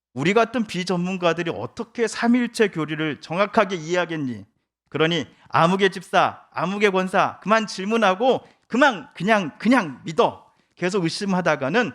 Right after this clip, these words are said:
시험 들고 이 단, 삼 단 된다니까.라고 말씀하시는 거죠.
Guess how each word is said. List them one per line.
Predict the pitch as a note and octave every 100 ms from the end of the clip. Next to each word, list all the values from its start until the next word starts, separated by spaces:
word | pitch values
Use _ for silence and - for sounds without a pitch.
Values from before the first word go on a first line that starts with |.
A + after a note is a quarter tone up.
| - _ -
시험 | - - A#3+ A3+
들고 | G3 F3 D#3+ C#3
이 | A2 E3
단, | B3+ A#3 D#3+
삼 | - D#4 D#4
단 | D4 F3+
된다니까.라고 | D#3 D#3+ F#3+ D3 - B2+ A2+ - _ _ _ _ _ - D#3 D#3+
말씀하시는 | G2+ G#2+ - B2 B2 E3 F#3 A#2
거죠. | - -